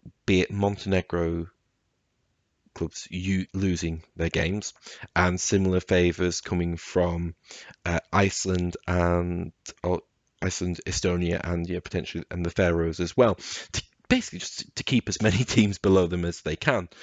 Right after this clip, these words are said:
It's not impossible for them, this to be the season where they break out, and, you know, going into the Conference League, uh,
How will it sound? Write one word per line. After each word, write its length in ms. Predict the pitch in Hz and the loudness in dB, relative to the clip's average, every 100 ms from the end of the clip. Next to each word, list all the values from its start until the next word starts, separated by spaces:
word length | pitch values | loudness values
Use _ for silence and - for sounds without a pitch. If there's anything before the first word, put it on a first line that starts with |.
| - - - - - - _ - | -16 -14 -14 -16 -18 -20 _ -8
It's 220 | 214 - | -4 -2
not 140 | - | -2
impossible 460 | 202 226 - 190 156 | -2 -4 -4 -6 -12
for 140 | - | -8
them, 200 | 117 110 90 | -8 -6 -8
this 160 | 117 | -10
to 80 | - | -6
be 80 | 110 | -6
the 100 | 98 | -4
season 260 | 107 98 98 | -6 -6 -6
where 80 | |
they 80 | 92 | -4
break 260 | 90 87 92 | -4 -4 -4
out, 200 | 95 - | -4 -4
and, 420 | 95 87 90 87 - | -6 -6 -8 -10 -8
you 80 | 104 | -8
know, 80 | - - - | -8 -10 -2
going 240 | 135 123 | 0 2
into 260 | 123 113 107 | 0 0 -4
the 60 | |
Conference 500 | - 107 98 87 - | -2 -2 -2 -6 -2
League, 340 | 98 90 87 - - - - - | 2 2 -2 -12 -20 -20 -20 -6
uh, 240 | 92 85 | -2 -2